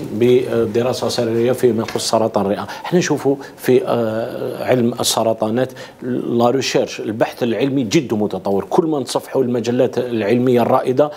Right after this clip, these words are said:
نشوفوا، آه، في ال-، في ال-، هذا العلاج السرطانات تقنيات جد حديثة، لكن للأسف احنا، آه، البلدان تاعنا آخر من يتطرق لهذه التكنولوجيات لأنه ما شاركناش في هذه الأبحاث السريرية.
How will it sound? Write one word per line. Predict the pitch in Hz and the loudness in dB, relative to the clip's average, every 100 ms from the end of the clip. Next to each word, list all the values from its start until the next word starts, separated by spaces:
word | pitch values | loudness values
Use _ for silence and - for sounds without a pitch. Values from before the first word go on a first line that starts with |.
| - - | -12 -10
نشوفوا، | 117 110 131 131 127 - - - | -6 0 2 4 2 0 -10 -4
آه، | 131 131 123 120 | 0 2 2 0
في | - 131 | -2 2
ال-، | 127 123 123 147 160 - - 131 127 | 4 4 2 2 2 0 -2 -4 -6
في | - | -2
ال-، | 127 123 117 | 0 4 4
هذا | 101 131 143 | 4 2 0
العلاج | - 104 127 139 127 | 0 2 4 2 0
السرطانات | 156 - 135 127 127 135 160 151 - - | -4 -2 -2 -2 -2 0 0 -2 -10 -6
تقنيات | - - 147 160 156 - 135 | -2 2 4 4 2 -4 -6
جد | 117 165 117 135 147 | 0 0 2 0 2
حديثة، | 131 123 - 180 202 - | 0 0 -2 -2 -4 -4
لكن | 160 185 165 | -2 0 0
للأسف | 165 156 214 196 - - | 0 -2 -2 -4 -8 -12
احنا، | - 151 160 - | 0 2 2 0
آه، | 135 - | -4 -2
البلدان | 143 135 135 127 123 127 131 156 | 0 2 0 -2 2 2 2 0
تاعنا | 147 147 160 - 220 | 0 -2 -2 0 0
آخر | 214 - 175 | 0 0 -2
من | 156 151 | -2 -2
يتطرق | 139 131 165 165 165 - - - 131 | -2 -2 -2 -2 -4 -6 -20 -14 0
لهذه | 127 131 147 135 135 160 123 | 2 4 0 0 0 0 -2
التكنولوجيات | - - 131 123 107 123 165 147 | -6 0 2 4 4 4 2 0
لأنه | - 147 | 0 0
ما | 135 | 0
شاركناش | - 123 - 147 127 | 0 0 0 -4 -4
في | - - | -6 -2
هذه | 127 | 0
الأبحاث | 120 107 - | 0 -4 -2
السريرية. | 123 - 104 101 98 | -2 -2 -2 0 0